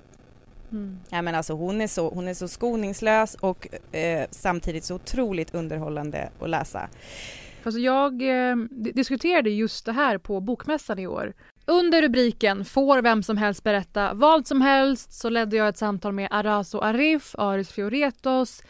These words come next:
Speaker 1: Anneli Jordahl och Mara Li. Alltså, otroligt framstående författare och, eh,
Speaker 2: Ja.
Speaker 1: duktiga människor. Och då var ett av exemplen, eh,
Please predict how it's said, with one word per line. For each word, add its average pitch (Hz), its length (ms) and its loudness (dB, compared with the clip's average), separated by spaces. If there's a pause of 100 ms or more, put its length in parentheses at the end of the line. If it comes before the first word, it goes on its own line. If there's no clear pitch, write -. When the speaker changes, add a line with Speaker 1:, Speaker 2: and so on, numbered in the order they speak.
(200)
Speaker 1:
Anneli 190 460 -4
Jordahl 226 720 0
och - 340 -18
Mara 180 560 -6
Li. 208 560 -2 (140)
Alltså, 202 160 -4
otroligt 233 440 -2
framstående 185 640 -6
författare 104 720 -6
och, - 400 -10
eh, 196 200 -6
Speaker 2:
Ja. 254 180 4
Speaker 1:
duktiga 104 420 -6
människor. 262 520 0 (240)
Och - 220 -16
då 247 60 -2
var 254 160 -2
ett - 280 -4
av 208 120 -2
exemplen, 196 720 -6 (260)
eh, 180 200 -12